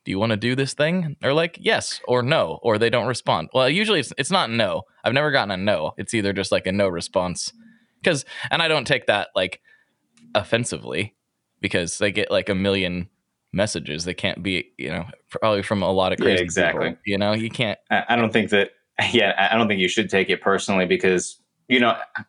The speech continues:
Speaker 2: you'd be amazed who manages the Instagram accounts for some of these other companies, for example. Um, it's a lot of wives, you know, there's a lot of, uh, you know, friends that you think you're talking to. And it's like, "Oh, no, by the way, this is,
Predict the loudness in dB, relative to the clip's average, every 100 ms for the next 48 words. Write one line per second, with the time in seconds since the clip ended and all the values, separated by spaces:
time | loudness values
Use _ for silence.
0 | _ 0 2 4 4 4 4 2 0 -4
1 | 0 2 4 4 2 0 0 -2 -4 -4
2 | 0 0 0 0 0 0 -2 -2 -4 -10
3 | -6 0 0 2 2 2 2 2 2 0
4 | 0 -2 0 -2 -2 0 0 0 -2 -4
5 | _ -20 -20 _ 0 4 4 4 2 -4
6 | _ _ -4 2 4 4 4 4 4 4
7 | 0 -2 -10 -12 _ _ 0 4 4 2
8 | 4 4 2 2 2 2 0 0 -2 2
9 | 2 2 0 -2 -2 -2 2 2 2 0
10 | 0 2 0 0 2 2 2 2 2 2
11 | 0 0 -2 -2